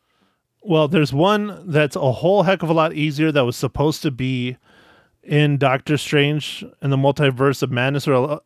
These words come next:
at least people thought that it was going to be a cameo in Doctor Strange in the Multiverse of Madness, but it didn't happen.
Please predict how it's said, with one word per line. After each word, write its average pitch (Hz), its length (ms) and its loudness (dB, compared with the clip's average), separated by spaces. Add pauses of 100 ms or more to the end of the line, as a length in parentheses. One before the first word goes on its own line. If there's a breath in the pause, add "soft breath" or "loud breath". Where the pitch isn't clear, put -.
at 139 160 -2
least 135 240 -6
people 135 240 -2
thought 135 360 -2 (260)
that 139 100 0
it 139 40 2
was 135 120 -2
going 143 240 0
to 131 80 -6
be 143 340 -2 (380 soft breath)
a - 80 -4
cameo 151 720 0 (480 soft breath)
in 131 140 -2
Doctor 139 280 0
Strange 143 320 0
in 135 40 -6
the 135 80 0
Multiverse 131 600 0
of 131 60 -6
Madness, 123 320 -4
but 127 160 -4
it 110 80 -6
didn't 143 220 -2
happen. 147 480 0